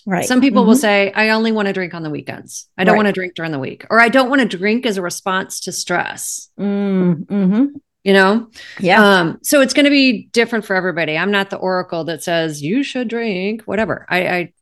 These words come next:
Speaker 2: I, that's way too much responsibility. That's not, <laughs> like, that's not my deal.
Speaker 1: Right.
Speaker 2: Um, but I believe that everybody,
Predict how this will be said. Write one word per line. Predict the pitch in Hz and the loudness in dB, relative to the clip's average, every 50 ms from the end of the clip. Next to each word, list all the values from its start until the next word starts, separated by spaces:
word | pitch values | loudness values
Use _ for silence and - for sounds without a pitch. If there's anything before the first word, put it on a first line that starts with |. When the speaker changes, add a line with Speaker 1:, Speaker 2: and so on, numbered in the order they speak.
| - 185 - | -18 -14 -12
Speaker 2:
I, | - - - - _ _ _ - | -10 -10 -10 -12 _ _ _ -10
that's | 165 165 160 - - - - | -10 -10 -10 -10 -14 -12 -6
way | 165 170 170 | -4 -4 -4
too | - - 175 | -4 -6 -6
much | 170 156 - | -8 -8 -8
responsibility. | 165 160 - - 170 156 - - - 240 247 233 233 240 240 233 226 | -10 -10 -10 -10 -10 -12 -10 -10 -8 -6 -4 -4 -4 -2 -2 -2 -2
That's | 220 180 156 156 - - | -2 -2 -4 -4 -6 -8
not, | 170 165 160 165 165 160 - - - | -6 -4 0 0 0 0 -2 -2 0
<laughs> | |
like, | 175 175 - 143 160 | 0 0 0 0 2
that's | 170 185 175 - - - 196 | 2 4 4 2 0 0 -4
not | 190 185 180 - | -4 -4 -4 -4
my | 180 175 165 | -2 -2 -2
deal. | 156 160 - - - - - - - - - | -2 -4 -6 -8 -10 -14 -18 -18 -16 -14 -10
Speaker 1:
Right. | - - - - - | -6 -2 0 0 2
Speaker 2:
Um, | 208 196 196 190 180 165 151 - - | 4 4 6 6 4 4 0 -2 -6
but | 196 185 185 269 269 208 175 - - _ _ - | -4 2 6 6 6 6 4 0 -6 _ _ -2
I | 196 214 214 226 233 233 | 0 2 2 2 2 0
believe | 214 226 214 220 240 247 233 180 170 180 185 185 165 | 0 -2 -2 -2 -2 -2 -2 -2 -2 -2 -4 -6 -6
that | 190 185 - | -8 -8 -6
everybody, | - 202 208 185 208 196 175 202 196 190 190 185 185 180 175 170 - | -4 -4 -2 -2 -2 -2 -2 -2 -2 0 0 0 -2 -2 -4 -8 -12